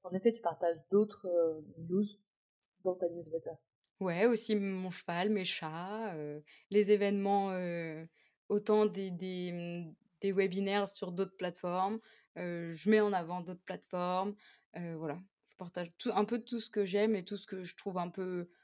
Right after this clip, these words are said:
Speaker 2: lourd à mettre sur Instagram, mais qui, qui, qui est quand même sympa à savoir pour les gens qui ont envie de me suivre d'un peu plus près.
Speaker 1: Oui, des choses qui se disent pas en deux stories, quoi.
Speaker 2: Ouais, c'est ça.
Speaker 1: Très bien.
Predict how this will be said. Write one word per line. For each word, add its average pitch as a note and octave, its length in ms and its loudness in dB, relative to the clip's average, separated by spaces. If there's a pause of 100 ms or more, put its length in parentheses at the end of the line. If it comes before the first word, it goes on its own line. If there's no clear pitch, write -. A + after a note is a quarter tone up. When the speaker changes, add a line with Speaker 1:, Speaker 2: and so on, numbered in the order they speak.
(240)
Speaker 2:
lourd A3+ 520 4
à - 180 0
mettre F#3+ 200 -2
sur F3+ 200 -4
Instagram, E3+ 560 -6 (580)
mais E3 520 -6
qui, F3 200 -18 (960)
qui, F3 200 -10 (240)
qui G#3 100 2
est G3 40 4
quand G3+ 120 4
même F#3+ 140 4
sympa G3 380 4
à F#3+ 60 4
savoir F#3 340 2
pour F#3+ 120 0
les F3 100 -4
gens F3 160 -2
qui - 100 -4
ont F#3 60 2
envie F3 180 -4
de F3+ 80 -4
me F3+ 120 -2
suivre G3 520 0
d'un F#3+ 160 0
peu F#3 200 -4
plus F#3+ 180 -6
près. F3 220 -12 (1120)
Speaker 1:
Oui, G#3 160 4
des F#3 120 4
choses G3+ 280 2
qui F#3+ 180 -2
se F3 80 -14
disent F#3+ 220 -2
pas G3+ 160 8
en F3+ 260 4
deux F3 180 2
stories, F#3+ 380 2
quoi. - 240 -10 (600)
Speaker 2:
Ouais, G3 160 0
c'est F3+ 120 -8
ça. E3+ 180 -10 (1600)
Speaker 1:
Très - 100 -20
bien. - 160 -20